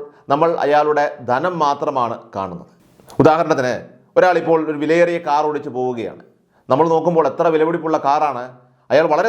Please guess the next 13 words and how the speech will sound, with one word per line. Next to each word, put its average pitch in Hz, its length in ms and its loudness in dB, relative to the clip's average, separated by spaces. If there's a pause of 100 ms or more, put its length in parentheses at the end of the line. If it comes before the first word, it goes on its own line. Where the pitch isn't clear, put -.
ധനികനാണ് 202 500 0
എന്നാണ് 185 260 -4
നമ്മൾ 160 220 -4
പലപ്പോഴും, 147 400 -2 (240)
ഏഹ്, 123 200 0
പറയാറുള്ളത്. 123 520 0 (600)
അല്ലാതെ 160 280 4 (220)
ഇത് 160 140 6 (220)
വാങ്ങാൻ 151 380 -2
അയാൾ 147 200 0 (320)
എത്ര 147 200 0 (100)
വില 160 140 2 (280)
ലോൺ 151 160 2